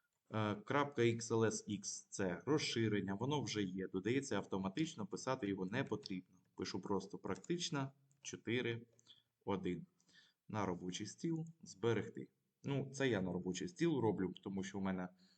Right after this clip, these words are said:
в принципі, один, е, один локальний диск, мені все одно. Ми знаємо же ж з вами, да, що робочий стіл — це, в принципі, диск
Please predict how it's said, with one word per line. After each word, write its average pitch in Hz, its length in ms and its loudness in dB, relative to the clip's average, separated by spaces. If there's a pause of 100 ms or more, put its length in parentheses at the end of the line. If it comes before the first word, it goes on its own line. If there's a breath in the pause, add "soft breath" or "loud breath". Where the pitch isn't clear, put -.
(140 soft breath)
в - 40 -16
принципі, 101 420 2
один, 104 460 4 (800 soft breath)
е, 104 80 0 (640)
один 104 260 2
локальний 98 480 2
диск, 139 320 -2
мені 98 320 0 (140)
все - 240 0
одно. 92 320 0 (240)
Ми 107 140 0
знаємо 101 380 2
же 98 140 -6
ж 92 100 -6
з - 60 -10
вами, 90 280 0
да, 135 120 2
що 101 160 -4
робочий 95 360 -2
стіл — 175 260 2
це, 107 100 -2
в 90 80 -2
принципі, 110 400 -2
диск 101 320 -2